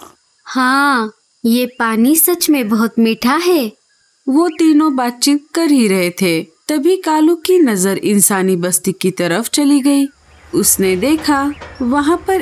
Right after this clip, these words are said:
Speaker 2: एक जगह कुछ इंसान मिलकर अपना घर बना रहे थे।
Speaker 1: अरे ओ कालू,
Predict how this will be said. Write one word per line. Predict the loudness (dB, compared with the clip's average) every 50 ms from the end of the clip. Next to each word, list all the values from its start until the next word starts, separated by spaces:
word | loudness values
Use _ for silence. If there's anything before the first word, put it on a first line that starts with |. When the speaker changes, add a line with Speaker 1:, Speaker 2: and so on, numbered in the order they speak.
| -2 -2
Speaker 2:
एक | -4 -4 -4 -4
जगह | -4 -2 -2 0 0 -2 -2 -2 -4 -6 -8 -12 -6 -4
कुछ | -2 -2 -2 -2
इंसान | 0 2 2 2 2 2 0 0 2 2
मिलकर | 2 2 2 0 -2 -4 -4 -4 -4
अपना | -4 -6 -6 -2 -2 -2 0 0
घर | 0 0 2 2 2
बना | 0 2 2 2 2 2
रहे | 0 2 2 2 0
थे। | 0 0 0 2 2 0 -2 -4 -8 -20 -20 -20 -20 -10 -6 -2
Speaker 1:
अरे | -2 -2 -2 -2 -2 -2
ओ | -2 0 -2 -2
कालू, | -2 -2 -2 0 2 2 2 2 2 2 2 2 0 -2